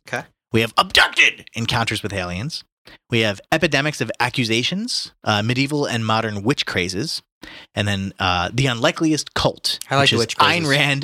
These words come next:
Speaker 2: Objectivism, and the Cult
Speaker 1: Wow.
Speaker 2: of Personality.
Speaker 1: That's crazy.
Speaker 2: <laughs>
Speaker 1: Okay, we really have to read that. I was gonna say the other one, but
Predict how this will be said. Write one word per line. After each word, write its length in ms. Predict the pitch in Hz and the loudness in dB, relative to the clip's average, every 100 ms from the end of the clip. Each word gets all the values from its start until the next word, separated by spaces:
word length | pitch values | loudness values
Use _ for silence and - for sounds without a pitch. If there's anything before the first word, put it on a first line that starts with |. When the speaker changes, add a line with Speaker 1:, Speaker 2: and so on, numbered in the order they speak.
| 139 | -4
Speaker 2:
Objectivism, 600 | 123 135 - 120 113 127 | 0 0 2 -2 0 0
and 120 | 123 | -2
the 40 | |
Cult 220 | - 113 | 0 2
Speaker 1:
Wow. 220 | 127 120 110 | 4 6 6
Speaker 2:
of 60 | |
Personality. 680 | - 165 - 190 - 277 294 - | 4 2 0 0 2 2 0 4
Speaker 1:
That's 400 | 330 226 220 349 | 4 4 2 2
crazy. 760 | 226 349 330 113 107 370 233 | 2 0 0 -2 -2 -2 -2
Speaker 2:
<laughs> 60 | - | 0
Speaker 1:
Okay, 280 | 147 139 127 | 2 4 2
we 140 | 131 | 2
really 200 | 127 120 | 2 0
have 140 | 113 104 | -2 -6
to 80 | |
read 140 | 104 104 | -8 -6
that. 180 | 110 131 | -2 0
I 40 | |
was 120 | 160 | 2
gonna 180 | 160 143 | 0 -2
say 180 | - 117 | 0 -2
the 80 | 107 | -2
other 120 | 107 | -6
one, 120 | 104 | -8
but 120 | 101 | -10